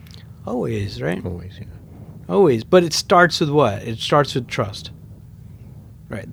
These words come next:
Speaker 1: It's only as good as, you know, the pillar is trust. It's only as good as, like, how much you trust each other to steer, not have ulterior motives. Right?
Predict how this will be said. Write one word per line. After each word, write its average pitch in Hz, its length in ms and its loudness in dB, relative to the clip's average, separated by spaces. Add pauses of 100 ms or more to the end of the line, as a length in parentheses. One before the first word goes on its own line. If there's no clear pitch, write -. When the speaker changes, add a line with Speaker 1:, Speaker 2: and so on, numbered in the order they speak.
Speaker 1:
It's - 220 -4
only 185 360 8
as 147 140 4
good 139 160 6
as, 127 240 0 (480)
you 147 100 0
know, 117 200 -2
the 127 280 -4
pillar 143 520 6
is 113 180 -2
trust. - 440 -8 (180)
It's 120 180 -10
only 143 220 2
as 127 140 -2
good 135 180 2
as, 123 240 -4
like, 113 160 -10
how 131 220 0
much 123 240 -2
you 120 60 -6
trust 113 320 -6
each 110 200 -6
other 104 300 -6 (520)
to 131 100 -4
steer, 127 540 0 (420)
not 131 380 2 (680)
have 127 340 2
ulterior 120 500 0
motives. 107 540 -4 (2000)
Right? 139 220 -2